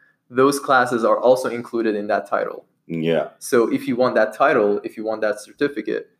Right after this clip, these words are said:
Speaker 1: you need to, you know, so it, it kinda makes sense. And I would also like to add that, um, my most, like,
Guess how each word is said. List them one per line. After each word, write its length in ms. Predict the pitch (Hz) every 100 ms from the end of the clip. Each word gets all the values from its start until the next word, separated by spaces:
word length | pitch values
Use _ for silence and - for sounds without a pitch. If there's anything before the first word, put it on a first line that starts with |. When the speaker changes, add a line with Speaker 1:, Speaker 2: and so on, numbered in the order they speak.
| _ _
Speaker 1:
you 100 | 120
need 260 | 110 120 123
to, 320 | 120 110 110 - _
you 100 | 113
know, 180 | 104 104 - _
so 120 | 123
it, 140 | 120 -
it 420 | 85 78 92 98 127
kinda 220 | 147 147
makes 240 | 135 135
sense. 240 | 135 139 156
And 180 | 139 - - -
I 60 |
would 160 | 127 127
also 320 | 135 175 180
like 240 | 165 160 160
to 140 | 151
add 280 | 139 139 131
that, 280 | 120 117 - - - _ _ _ -
um, 480 | 120 120 113 117 _ _ _ _ _
my 140 | 135 131
most, 580 | 135 165 170 - -
like, 200 | 131 131